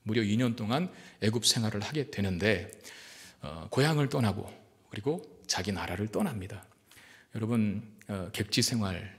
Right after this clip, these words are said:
또는 타국 생활이 얼마나 힘든지는 잘 아실 것입니다.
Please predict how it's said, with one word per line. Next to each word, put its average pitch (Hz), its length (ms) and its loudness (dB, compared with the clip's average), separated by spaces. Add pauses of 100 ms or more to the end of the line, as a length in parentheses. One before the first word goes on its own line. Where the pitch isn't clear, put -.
(100)
또는 127 300 -4
타국 190 280 -2
생활이 107 540 0 (240)
얼마나 104 340 2
힘든지는 110 560 -2
잘 95 260 -2
아실 117 280 4
것입니다. 98 500 -6